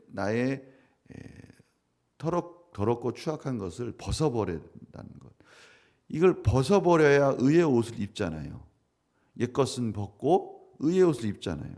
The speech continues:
마찬가지죠. 다 중요한 과정 속에서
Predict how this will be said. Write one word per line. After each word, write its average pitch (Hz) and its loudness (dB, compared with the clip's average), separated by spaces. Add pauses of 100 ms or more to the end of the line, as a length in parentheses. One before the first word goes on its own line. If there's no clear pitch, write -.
마찬가지죠. 131 -2 (1300)
다 196 2 (760)
중요한 196 4
과정 143 4
속에서 151 0